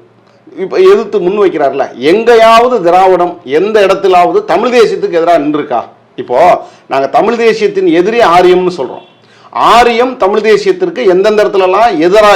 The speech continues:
இருந்ததுங்கிறத நம்மளால பட்டியல் போட முடியும். இப்ப திராவிடம் தான் எதிரின்னு சொல்றாருல, திராவிடம் எந்த இடத்தில் தமிழ் தேசியத்திற்கு எதிரியாக இருந்தது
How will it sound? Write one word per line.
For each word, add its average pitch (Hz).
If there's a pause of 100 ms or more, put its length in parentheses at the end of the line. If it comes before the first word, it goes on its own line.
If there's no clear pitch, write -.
இருந்ததுங்கிறத 180
நம்மளால 180
பட்டியல் 151
போட 127
முடியும். 101 (480)
இப்ப 208 (340)
திராவிடம் 247
தான் 240 (100)
எதிரின்னு 214
சொல்றாருல, 170 (160)
திராவிடம் 240
எந்த 208
இடத்தில் 220
தமிழ் 196
தேசியத்திற்கு 175
எதிரியாக 175
இருந்தது 196